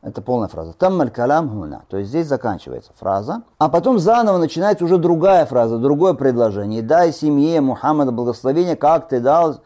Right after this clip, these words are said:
благословение Ибрагиму и его семье». То есть относится вот это уже как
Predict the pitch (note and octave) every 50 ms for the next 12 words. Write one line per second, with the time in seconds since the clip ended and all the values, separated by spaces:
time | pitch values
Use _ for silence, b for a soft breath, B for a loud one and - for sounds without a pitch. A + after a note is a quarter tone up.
0 | b b b b b A#2+ B2 A#2+ C3+ B2+ - C3 B2+ B2 C3+ D3+ D#3+ D#3+ D3+ C3+
1 | B2 A2 A#2+ B2 A#2+ C3 D#3 E3+ D#3+ C#3 B2 A#2+ A#2 B2 A#2 - - A#2 G#2+ G2+
2 | G2 F#2 D#2 - - - _ _ _ - - B1+ - _ _ _ b b b b
3 | - C3 - - G3+ G3 E3 E3+ B2+ D#3+ D#3 D3 C3+ F3 F3+ D3 D3 D3 C3+ C3
4 | C#3 C#3 - - D#3+ E3+ G3 A3 A3 - -